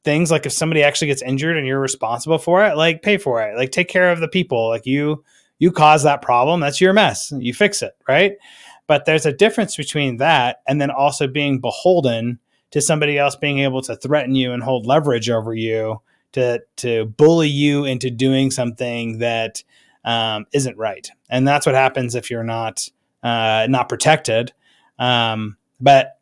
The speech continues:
it's, uh, it doesn't cost that much. It's easy to get protected, you know? Like, some people get afraid of it, but it's, it's so easy to do.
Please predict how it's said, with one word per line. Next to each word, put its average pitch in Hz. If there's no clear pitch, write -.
it's, 143
uh, 143
it 139
doesn't 185
cost 180
that 185
much. 180
It's 135
easy 143
to 143
get 131
protected, 117
you 127
know? 143
Like, 131
some 156
people 175
get 175
afraid 160
of 165
it, 170
but 143
it's, 135
it's 123
so 147
easy 139
to 123
do. 123